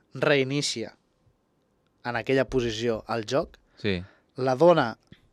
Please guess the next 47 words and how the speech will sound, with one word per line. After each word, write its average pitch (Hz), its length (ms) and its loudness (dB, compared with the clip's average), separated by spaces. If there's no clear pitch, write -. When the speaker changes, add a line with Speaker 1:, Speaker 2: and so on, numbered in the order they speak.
Speaker 1:
amb 120 200 -8
un 165 160 6
altre 135 320 4
del 110 160 -2
Roda, 156 440 2
que 180 200 8
li 151 180 6
retorna 170 580 2
amb 113 140 -12
el 110 80 -10
mateix 123 320 -6
jugador. 113 360 -6
Speaker 2:
Sí. 110 220 -4
Speaker 1:
En 160 120 0
el 175 140 4
moment 185 340 2
del 247 180 6
retorn 202 400 4
d'aquest 165 340 0
jugador, 147 420 4
l'àrbitre 160 500 4
interpreta 151 680 2
que 135 120 -2
amb 123 140 -4
un 156 140 -2
metre 160 300 0
i 139 60 -4
mig 143 280 -8
de 135 140 0
marge 160 380 2
ja 147 80 0
es - 80 -6
considera 143 420 0
que 143 80 -2
la 135 80 0
pilota 127 240 0
està - 100 0
a 147 40 2
l'altre 110 200 -2
costat. - 320 2
Speaker 2:
Ja 110 140 0
pot 110 140 2
donar 110 220 2
entrada 104 280 2
al 101 100 2
jugador? 113 380 6
Vaja, 90 240 -4